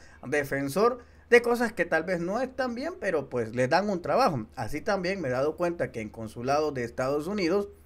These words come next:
presuntamente, les han dado trabajo a muchos de ellos para que estén tuiteando, intoxicando la red social de temas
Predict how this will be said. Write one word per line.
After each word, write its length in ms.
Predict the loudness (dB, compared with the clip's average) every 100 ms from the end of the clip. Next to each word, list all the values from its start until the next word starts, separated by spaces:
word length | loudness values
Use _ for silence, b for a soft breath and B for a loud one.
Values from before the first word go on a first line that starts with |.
| -20 -20 -20 -8
presuntamente, 1000 | -4 -4 -4 -4 0 2 2 2 2 0 B B
les 200 | 2 4
han 160 | 4 4
dado 400 | 4 4 2 0 -6
trabajo 520 | 4 6 6 4 2 0
a 120 | -2
muchos 440 | -2 -4 -2 -2 2
de 240 | 2 4
ellos 220 | 2 0 2
para 240 | 2 2
que 80 | -4
estén 320 | -4 -4 -4
tuiteando, 840 | -6 -4 2 4 4 2 2 2 B B -4
intoxicando 840 | -2 0 -2 -2 -4 0 2 4
la 140 | 4
red 180 | 2 0
social 440 | -2 0 2 2 0 B B B -4
de 160 | 2 2
temas 680 | 4 4 4 4 2 0